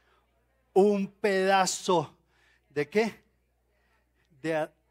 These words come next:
no, de espinaca de esa verde oscura. Tin acá, tin acá. <laughs> "Ay, no, no, ¿cómo es? No,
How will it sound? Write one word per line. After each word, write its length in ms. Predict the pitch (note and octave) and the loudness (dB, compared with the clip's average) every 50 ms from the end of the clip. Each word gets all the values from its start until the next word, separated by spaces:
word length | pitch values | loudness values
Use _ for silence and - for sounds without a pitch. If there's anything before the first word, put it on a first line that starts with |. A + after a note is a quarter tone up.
| _ _ | _ _
no, 520 | - G#2+ A#2+ - F3+ F#3 F#3 F3+ D3+ C3+ B2 - | -20 -12 -2 2 4 4 4 4 2 0 -4 -2
de 140 | F3 D#3+ | -2 0
espinaca 800 | D#3 - - - - - _ G3+ F#3 F3+ F#3 F#3 F#3+ F#3+ G3 G#3 | 0 -2 -4 -6 -6 -6 _ -2 0 2 4 2 2 4 2 0
de 80 | G#3 G#3 | 2 2
esa 180 | G3 G3+ G3+ G3 | 0 0 0 2
verde 300 | G3 G3 F#3+ F#3 F#3+ G3+ | 2 0 0 2 0 0
oscura. 520 | F#3 - - - G3+ G3+ G3+ F#3+ C#3 - - _ _ _ - - - _ _ _ - | 0 0 -6 -4 0 0 0 0 -2 -6 -12 _ _ _ -20 -20 -20 _ _ _ -4
Tin 300 | C#4+ C#4+ C#4 B3+ A3+ G3+ | -2 0 0 0 0 -2
acá, 440 | F#3 F3 - G#3+ G3 F#3 E3 - _ _ | -4 -2 2 2 2 2 0 -4 _ _
tin 260 | - A#3 A#3 G3 C3+ - _ _ _ _ _ _ _ _ | -4 -2 -2 -2 -4 -8 _ _ _ _ _ _ _ _
acá. 400 | F#3 - - G3 F3 D3 B2 - _ _ _ _ _ _ _ _ _ _ _ _ _ _ _ _ _ _ _ _ - _ - | -10 -2 0 0 0 0 -2 -8 _ _ _ _ _ _ _ _ _ _ _ _ _ _ _ _ _ _ _ _ -20 _ -4
<laughs> 1080 | G3+ - - - - E3+ - - _ E3+ - - _ - E3 - _ _ - - - _ _ _ _ _ _ _ _ _ _ _ _ _ _ _ _ _ _ _ _ _ _ _ _ _ _ _ _ _ _ _ _ _ _ _ _ _ _ _ _ - - - | -4 -4 -4 -10 -12 -14 -14 -12 _ -14 -14 -14 _ -14 -14 -14 _ _ -20 -20 -20 _ _ _ _ _ _ _ _ _ _ _ _ _ _ _ _ _ _ _ _ _ _ _ _ _ _ _ _ _ _ _ _ _ _ _ _ _ _ _ _ -20 -10 -2
"Ay, 180 | F4+ A4 A4 A4 | 0 0 0 2
no, 320 | B3+ C#4+ D4 A3+ - - _ _ _ _ _ _ | 2 2 2 2 0 -6 _ _ _ _ _ _
no, 160 | B3+ B3 - | -4 -2 0
¿cómo 180 | - C4 D4 | 2 4 4
es? 260 | D#4+ F4 - - - - _ _ _ _ _ | 4 2 2 -4 -12 -16 _ _ _ _ _
No, 240 | - C#4 G#3+ - | 2 2 2 2